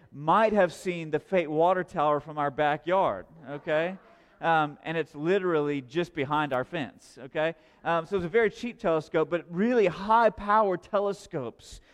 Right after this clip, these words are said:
Those ones that, uh, those who study the skies and the stars and the galaxies, they use those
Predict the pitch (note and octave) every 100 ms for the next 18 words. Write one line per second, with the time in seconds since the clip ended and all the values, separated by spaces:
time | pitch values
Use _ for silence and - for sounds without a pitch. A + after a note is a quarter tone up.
0 | _ D3+ F#3 E3 F3+ G3+ G#3+ E3+ E3+ F#3
1 | F3 - _ _ C#3 E3+ G3 G3+ F#3+ -
2 | - G3+ A3 F#3 E3+ - G3 G3+ F#3+ E3+
3 | E3 - F#3+ F#3 G3 F3 D#3+ F3+ F#3+ G3
4 | - E3+ C#3+ F3 F#3+ F3+ A3+ A3 D3+ D#3
5 | D3 D3